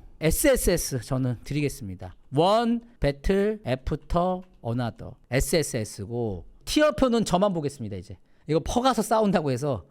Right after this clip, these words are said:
왜냐면 이걸 표를 보여주면 이거 뭐 위아래 이게 줄 세우기처럼 된다고 해서 이게 또 싸우는 재료로 사용이 된다고 댓글에 달려가지고 뭐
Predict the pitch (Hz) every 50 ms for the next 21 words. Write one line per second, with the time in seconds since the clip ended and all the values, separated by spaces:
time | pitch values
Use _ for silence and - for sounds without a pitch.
0 | _ _ - 143 175 220 240 240 233 220 185 190 208 233 226 214 - - - -
1 | 339 349 359 330 254 190 196 190 196 202 180 175 185 185 196 220 220 196 170 127
2 | 120 123 - 135 113 143 170 160 117 135 170 220 226 170 151 165 196 214 196 156
3 | 160 156 - - 175 185 214 226 208 320 381 392 359 311 330 - - 247 226 208
4 | 185 185 165 156 165 147 135 143 131 120 123 170 175 165 143 113 90 - - -
5 | 127 120 135 147 - - 135 - - - - 254 285 294 285 285 269 247 220 208
6 | - - - _ _ _ - - - 147 143 156 202 277 285 277 269 240 190 208
7 | 190 190 180 175 151 147 131 123 120 110 101 104 101 117 - 165 _ - - 143
8 | 135 - 175 151 143 - 107 104 110 104 104 95 92 110 117 127 120 110 92 _
9 | _ _ _ - - 185 240 240